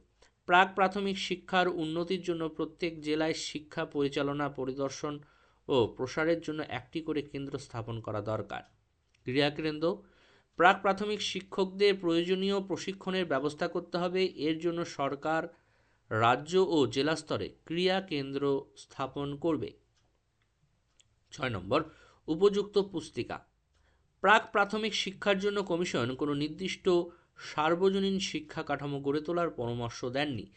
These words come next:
দেয়নি, ফলে এই স্তরে কোনো নির্দিষ্ট পাঠ্যক্রম নেই। তাই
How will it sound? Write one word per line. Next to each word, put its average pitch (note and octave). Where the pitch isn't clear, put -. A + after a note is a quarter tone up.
দেয়নি, A#2+
ফলে D3+
এই D#3+
স্তরে F3+
কোনো E3
নির্দিষ্ট D#3
পাঠ্যক্রম B2
নেই। F3
তাই A2+